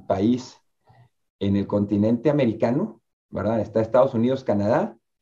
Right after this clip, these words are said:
y luego México y Brasil tienen el mismo número de pasajeros totales. Antes del covid movían más de cien millones de pasajeros, ciento un millones de pasajeros.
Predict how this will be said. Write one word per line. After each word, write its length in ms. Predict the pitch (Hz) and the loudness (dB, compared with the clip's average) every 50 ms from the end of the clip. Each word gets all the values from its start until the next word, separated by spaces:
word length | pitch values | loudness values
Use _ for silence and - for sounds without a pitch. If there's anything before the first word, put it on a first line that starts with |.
| _ _ _ | _ _ _
y 100 | - 98 | -6 0
luego 160 | 104 113 120 123 | 2 2 4 4
México 360 | 127 131 127 - 131 - 147 | 2 2 0 -2 -2 -2 2
y 40 | 123 | 2
Brasil 400 | 113 104 101 - 127 123 120 - | 2 2 2 0 -2 -2 -2 0
tienen 240 | 123 117 123 120 | 0 2 2 2
el 60 | 113 107 | 2 2
mismo 200 | 113 120 127 123 | 2 2 2 2
número 220 | 123 123 123 123 | 2 2 2 2
de 40 | 113 | 2
pasajeros 640 | - 104 - 101 - - 110 113 120 117 - - _ _ _ _ | 0 -2 -4 -4 -2 0 0 2 0 -2 -6 -12 _ _ _ _
totales. 580 | 113 110 - 123 123 117 101 - - - - _ _ _ _ _ _ - | 0 2 4 4 4 2 2 -2 -8 -14 -20 _ _ _ _ _ _ -6
Antes 220 | - 110 107 131 | -4 -2 0 2
del 100 | 131 120 | 0 2
covid 180 | - 110 110 117 | 2 2 2 4
movían 300 | 123 113 110 113 117 117 | 4 2 2 4 4 4
más 120 | 117 113 | 2 2
de 80 | 113 110 | 0 -2
cien 200 | - - 113 120 | -2 0 2 2
millones 280 | 120 117 113 110 120 113 | 4 4 4 4 2 2
de 80 | 110 | 0
pasajeros, 440 | - 104 101 - - - 101 95 98 | 0 -2 -6 -8 -4 -4 -4 -2 -2
ciento 260 | - 113 113 110 123 | 0 -2 0 0 2
un 120 | 117 120 120 | 2 2 4
millones 240 | 113 110 110 107 110 | 4 4 4 2 0
de 60 | 110 | 0
pasajeros. 540 | - 95 - - - - - - - - | -2 -4 -6 -8 -8 -10 -10 -10 -12 -16